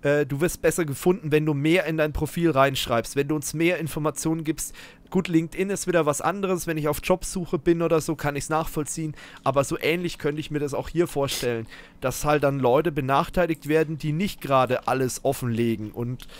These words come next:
äh, dass zum Beispiel auch Anbieter sagen können, äh,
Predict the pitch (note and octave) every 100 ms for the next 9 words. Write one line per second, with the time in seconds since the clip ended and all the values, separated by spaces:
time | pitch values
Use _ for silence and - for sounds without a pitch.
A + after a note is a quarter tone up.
0 | - - - C#3 C3 C3+ - D#3+ D3+ D#3
1 | - D3 B2 C3+ - D3 F#3 F#3 F3+ F3+
2 | E3 D#3 D3+ E3+ D#3+ F3 F3+ F3+ - -
3 | - - C3+